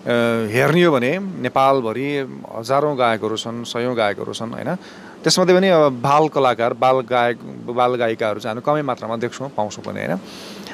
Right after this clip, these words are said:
अब यो अवस्थामा एउटा इजिकल भाइलाई हामीले यहाँसम्म ल्याउने प्रयास गरेका छौँ, होइन? आगामी दिनमा आशा छ, अ, भाइको प्रगति हुनेछ अगाडि, आ, बढ्दै जानेछ भन्ने कुरामा हामी पनि अपेक्षा गर्छौँ। अब भाइले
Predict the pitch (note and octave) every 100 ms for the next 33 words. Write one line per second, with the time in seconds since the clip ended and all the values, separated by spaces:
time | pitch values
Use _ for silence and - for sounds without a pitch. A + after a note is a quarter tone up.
0 | - F#3 A3 G#3 C#3+ A#2+ B2+ F3+ F#3+ F#3+
1 | F3+ F#3 F3 E3+ D#3+ E3+ E3 A#2+ B2 A2+
2 | G2 - - - - - - B2+ A2+ A2
3 | B2 B2 C3 C#3 C3 C3 C3 C3 C#3+ A#2+
4 | A#2+ A#2 A#2 A2+ A#2 G#2+ G#2+ G#2+ - A2+
5 | A2+ F3 - - - - A#2 B2+ C3 C3
6 | C#3 C3+ B2 D3 C3 F3 E3+ - - -
7 | - A2+ G2+ A2+ B2 C#3 D3 C#3+ C#3+ C3+
8 | C3 C3 G#2+ C3+ B2+ A2 G#2+ G#2+ G#2 G#2+
9 | A#2 A#2+ A#2+ A2 G#2+ G#2+ F#2+ G#2 G2+ F#2+
10 | G#2 B2+ A2 A2 A2+ G#2+ G2+ - - -
11 | - - - - - G3 F#3 - - -
12 | B2+ A2+ E3 D3 F3